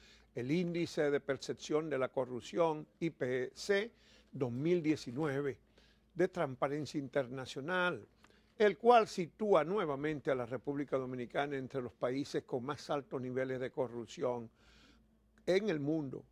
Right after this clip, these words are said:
con una pobre puntuación de veintiocho sobre cien,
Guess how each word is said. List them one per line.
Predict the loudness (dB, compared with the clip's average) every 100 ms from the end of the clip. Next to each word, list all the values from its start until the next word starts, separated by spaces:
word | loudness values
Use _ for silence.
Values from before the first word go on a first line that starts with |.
| _
con | -10 -6
una | -2 -2
pobre | 4 4 4
puntuación | 0 -2 -4 -6 -6 0 -2 2
de |
veintiocho | 0 0 -4 0 4 4 2 -2
sobre | -2 -2 -2 -6
cien, | -6 0 2 2 -4